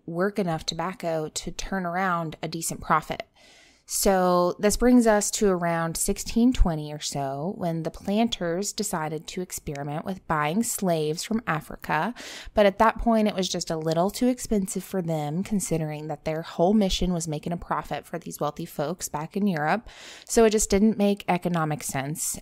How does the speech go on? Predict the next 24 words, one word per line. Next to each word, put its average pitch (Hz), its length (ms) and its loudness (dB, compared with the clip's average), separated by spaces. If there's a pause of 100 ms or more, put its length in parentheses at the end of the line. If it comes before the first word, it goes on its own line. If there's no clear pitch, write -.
And 165 380 -2
instead, 233 640 4
they 196 100 4
turned 170 400 -4
to 165 400 0
English 185 640 2 (320)
indentured 156 840 -2 (160)
labor. 156 500 -4 (760)
The 208 180 0 (120)
English 370 460 2
economy 214 640 4
at 175 160 -6
this 190 160 0
point 185 280 2
in 165 120 -6
time 160 360 -2
was 160 200 -2
going 190 320 4
through 170 760 0 (260)
a - 80 -4
pretty 214 440 6
severe 165 440 0
decline, 156 680 -6 (140)
and 170 680 2